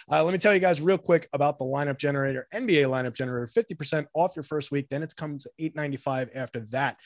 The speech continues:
So for a very limited time, fifty percent off your first week of the Stokastic N B A lineup generator package.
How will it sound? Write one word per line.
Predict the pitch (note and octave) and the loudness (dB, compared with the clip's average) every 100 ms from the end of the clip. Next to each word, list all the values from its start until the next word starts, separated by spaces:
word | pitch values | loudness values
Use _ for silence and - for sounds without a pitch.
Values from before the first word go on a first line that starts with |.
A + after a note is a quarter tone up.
| - - | -20 -8
So | - | -4
for | C#3 D#3 | 0 0
a | |
very | B2+ F3+ A#3+ | 4 6 6
limited | A3+ A3+ A3 | 6 4 2
time, | F3+ E3 D#3 | 2 2 0
fifty | E3+ E3+ | -2 -6
percent | F3 E3 F3 | -6 -4 -2
off | D#3+ C#3 | 0 -2
your | A#2+ | -6
first | D#3+ D3+ | -6 -4
week | D#3+ D3 | -4 -4
of | |
the | B2 | -8
Stokastic | - A#2 C#3+ - E3 | -10 -8 -8 -8 -10
N | C#3 D#3+ | -8 -4
B | D#3 | -2
A | D#3 | 0
lineup | C#3+ C#3+ | -2 -4
generator | C#3+ C#3 C3+ C3 | -4 -4 -4 -6
package. | A#2 A2 - A2 | -6 -10 -10 -16